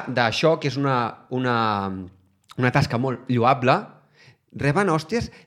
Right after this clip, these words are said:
per tot arreu. Per tot arreu, perquè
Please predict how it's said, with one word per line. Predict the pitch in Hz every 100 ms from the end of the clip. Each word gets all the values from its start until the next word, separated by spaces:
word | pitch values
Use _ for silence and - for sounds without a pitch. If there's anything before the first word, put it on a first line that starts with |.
| -
per | 143 139
tot | - 233 170
arreu. | 135 113 98 85 _ _ _ 226
Per | 220
tot | 254
arreu, | 240 233 247 - - _ _
perquè | 135 131